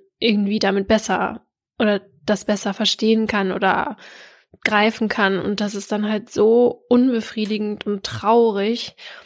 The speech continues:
dass sie das nicht bekommen haben, obwohl sie ihn ja gefunden haben, das Kind gefunden haben und den Täter.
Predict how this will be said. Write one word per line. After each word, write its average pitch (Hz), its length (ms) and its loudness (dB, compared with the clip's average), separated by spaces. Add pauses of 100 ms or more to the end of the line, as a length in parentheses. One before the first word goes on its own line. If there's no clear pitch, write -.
(200)
dass - 160 -8
sie 220 80 -2
das 226 160 -2
nicht 202 160 -6
bekommen 226 440 2
haben, 202 220 2
obwohl 247 480 4
sie 220 240 -2
ihn 202 120 -2
ja 208 120 0
gefunden 202 540 -4
haben, 196 400 0 (340)
das 196 300 -2
Kind 202 240 2
gefunden 202 440 0
haben 196 140 -2
und 202 220 -2
den 202 140 2
Täter. 196 480 0